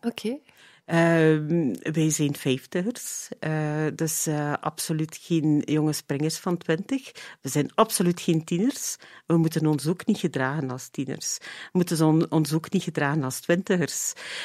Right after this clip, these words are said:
Speaker 2: Ehm, we zijn wie de, wie we zijn. En, ehm,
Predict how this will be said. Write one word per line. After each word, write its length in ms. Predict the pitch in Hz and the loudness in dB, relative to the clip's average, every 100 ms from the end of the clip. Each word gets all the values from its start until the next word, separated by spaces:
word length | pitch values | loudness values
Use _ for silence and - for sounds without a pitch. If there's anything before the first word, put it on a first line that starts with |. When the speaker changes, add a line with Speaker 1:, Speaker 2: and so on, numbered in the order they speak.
| - | -2
Speaker 2:
Ehm, 420 | 156 160 151 160 | 4 6 6 4
we 180 | 135 156 | 4 4
zijn 320 | 147 156 208 | 6 6 6
wie 140 | 175 | 4
de, 200 | 143 143 143 | 2 -2 2
wie 160 | 165 | 0
we 100 | 151 | 2
zijn. 460 | 139 160 185 160 135 - - - | 0 2 2 2 -2 -4 -16 -14
En, 380 | - 165 160 156 | 0 4 6 6
ehm, 600 | 151 147 143 143 143 147 | 6 4 4 2 2 2